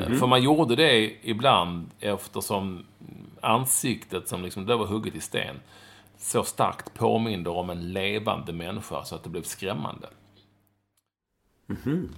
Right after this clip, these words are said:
Speaker 1: Så, så slog de av näsan?
Speaker 2: Ja, exakt. Ehm, så slog man av, man näsamputerade dem helt enkelt, eh, de här, ehm, statyerna.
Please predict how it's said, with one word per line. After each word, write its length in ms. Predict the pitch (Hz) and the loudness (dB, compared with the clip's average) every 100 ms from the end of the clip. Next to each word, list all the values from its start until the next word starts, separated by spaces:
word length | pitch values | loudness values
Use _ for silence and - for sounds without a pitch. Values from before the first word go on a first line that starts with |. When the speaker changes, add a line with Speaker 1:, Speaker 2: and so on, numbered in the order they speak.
| - | -16
Speaker 1:
Så, 480 | - 127 117 117 110 | 4 6 6 4 -2
så 320 | 107 - - | -2 -2 0
slog 320 | 113 - 120 117 | 0 4 4 4
de 140 | 170 | 2
av 180 | 101 101 | 0 0
näsan? 420 | 151 190 - 67 - _ _ _ | -2 -2 -6 -10 -16 _ _ _
Speaker 2:
Ja, 220 | - 165 453 392 | 0 0 2 -4
exakt. 580 | - - 403 - - - _ - - - _ | -6 -4 -6 -8 -16 -20 _ -20 -20 -20 _
Ehm, 880 | 123 117 113 55 55 55 55 52 50 50 50 50 - - | -2 0 0 0 -2 -2 -4 -6 -8 -12 -12 -12 -14 -14
så 120 | - 147 | -12 -4
slog 220 | 175 165 | 0 2
man 120 | 165 | 2
av, 320 | 208 120 135 | 2 2 0
man 180 | 151 143 | -2 0
näsamputerade 1040 | 147 180 - - 151 107 98 95 80 85 85 | 0 2 0 2 0 0 -2 -4 -2 -4 -6
dem 120 | 80 | -8
helt 180 | 80 92 | -8 -8
enkelt, 440 | 87 98 104 - | -8 -10 -14 -8
eh, 160 | 92 110 | -6 -4
de 140 | 139 | -4
här, 420 | 156 131 101 98 | -4 -4 -6 -6
ehm, 300 | 90 95 104 | -8 -8 -12
statyerna. 600 | 101 117 - 117 113 - | -6 -6 -4 -6 -8 -12